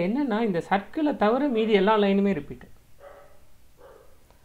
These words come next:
அப்ப கிட்டத்தட்ட நான் எழுதியிருக்கிறதுல ஒரு முப்பது வ-, எழு-, முப்பது, நாற்பது எழுத்து எழுதியிருப்பேன்னா, மு-, அதுல ஒரு எழுத்தை தவிர மீதி எல்லாமே repeated content. அப்ப கிட்டத்தட்ட ஒரு ninety to ninety,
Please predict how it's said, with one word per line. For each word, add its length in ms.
அப்ப 200
கிட்டத்தட்ட 600
நான் 240
எழுதியிருக்கிறதுல 760
ஒரு 160
முப்பது 440
வ-, 300
எழு-, 420
முப்பது, 360
நாற்பது 360
எழுத்து 320
எழுதியிருப்பேன்னா, 800
மு-, 120
அதுல 260
ஒரு 280
எழுத்தை 360
தவிர 380
மீதி 240
எல்லாமே 400
repeated 460
content. 320
அப்ப 180
கிட்டத்தட்ட 560
ஒரு 180
ninety 480
to 100
ninety, 560